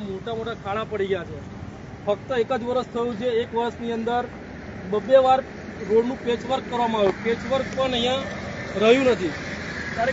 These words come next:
કેટલાક વાહન ચાલકો છે તે પણ અહીંયા અકસ્માતના ભોગ બન્યા છે, કેટલાક વાહનોના જીવ પણ ગયા છે. ત્યારે દર્શક મિત્રો, અહીંયા જુઓ છો કે કેટલીક રિક્ષાઓ છે તે પણ અહીંયા ખાડામાંથી પસાર થઈ રહી છે અને તે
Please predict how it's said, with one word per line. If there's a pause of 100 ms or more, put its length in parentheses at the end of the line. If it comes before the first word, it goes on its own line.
કેટલાક (100)
વાહન
ચાલકો
છે
તે
પણ
અહીંયા
અકસ્માતના (140)
ભોગ
બન્યા
છે, (600)
કેટલાક (100)
વાહનોના (100)
જીવ
પણ
ગયા
છે. (680)
ત્યારે
દર્શક
મિત્રો,
અહીંયા
જુઓ
છો
કે (140)
કેટલીક (520)
રિક્ષાઓ (100)
છે (720)
તે
પણ
અહીંયા
ખાડામાંથી
પસાર
થઈ
રહી
છે (640)
અને
તે